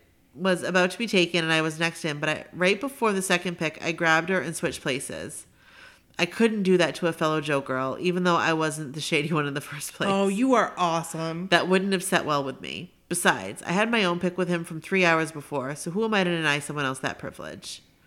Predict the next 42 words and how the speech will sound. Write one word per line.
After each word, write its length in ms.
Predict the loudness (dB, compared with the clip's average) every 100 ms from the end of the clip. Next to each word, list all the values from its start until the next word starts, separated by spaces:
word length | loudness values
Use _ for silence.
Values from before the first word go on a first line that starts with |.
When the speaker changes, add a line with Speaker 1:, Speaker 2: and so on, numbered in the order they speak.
| _ -20 -20 -20 -20 _ 4
Speaker 1:
After 240 | 4 2
the 80 | -2
meet 220 | 0 0
and 80 | 2
greet 200 | 2 2
and 140 | 0
Lorena's 460 | 0 2 0 0 -4
fourth 380 | 0 0 0 0
Donnie 320 | 2 2 -2
tattoo 360 | -4 -2 -2
was 180 | -2 -2
drawn, 480 | 0 0 0 -2 -8 -16 -20 -20 _ -4
we 140 | 0
went 180 | 2 2
in, 320 | 0 0 -4 -10
found 320 | 0 2 2
our 100 | 0
seats, 460 | 0 0 -2 -4 -14 -16 _ _ _ _
and 240 | 0 0 0
enjoyed 440 | -4 -2 0 0
the 80 | -2
show. 300 | -2 -4 -6 -18 _ -20 -20 -20 -20 -20 -20 _ -20 -20 -20 -2
Thanks 300 | 0 0 0
to 60 | 0
our 120 | 2
signs, 600 | 4 4 4 0 -6 -12 -18 -20 -8 -2
we 100 | 2
did 220 | 2 2
get 160 | 0
the 80 | 0
"John 340 | 2 4 4 4
Knight, 300 | 2 2 0
he's 200 | 0 0
a 60 |
frickin' 400 | -2 -2 0 0
pimpio" 580 | 2 0 2 0 0 -2
chant 320 | 0 0 0
going, 440 | -2 -2 -2 -4 -6
and 120 | 0
that 140 | 0
was 140 | 0 -4
awesome. 500 | -6 -8 -10 -10